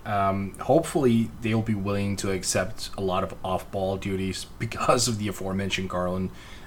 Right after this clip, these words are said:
and Sexton, uh, combo. They're not gonna see the ball in their hands a whole lot. Um,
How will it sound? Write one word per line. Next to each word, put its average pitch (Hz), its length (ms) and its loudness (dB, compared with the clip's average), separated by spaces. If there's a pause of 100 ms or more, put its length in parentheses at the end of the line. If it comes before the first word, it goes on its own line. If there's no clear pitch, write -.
and 92 140 0
Sexton, 113 520 2
uh, 110 260 2 (100)
combo. 117 420 4 (420)
They're 113 160 6
not 98 240 6
gonna 98 160 0
see 101 200 -2
the 95 100 0
ball 92 180 0
in 90 60 0
their 90 140 -2
hands 92 240 -2
a 95 60 0
whole 92 200 0
lot. 92 260 0 (460)
Um, 92 460 0